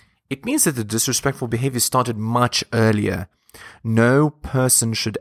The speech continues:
ever be allowed to treat you this way. What is that behavior?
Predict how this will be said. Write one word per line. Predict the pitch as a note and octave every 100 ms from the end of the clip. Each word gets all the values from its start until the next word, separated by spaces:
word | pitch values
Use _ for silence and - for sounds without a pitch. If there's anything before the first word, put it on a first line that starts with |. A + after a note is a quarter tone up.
| -
ever | A#2 A2+
be | G#2 G#2+
allowed | G2+ G#2 G2+
to | F#2+
treat | - G#2+
you | A2
this | G2+ F#2 -
way. | - - - _ _ - _ _
What | - A#2+ B3+ B3
is | E3+ A2
that | G#2+ B2+ A#2+ A2+ - _ _
behavior? | - A#2+ B2 G#2+ G2+ F#2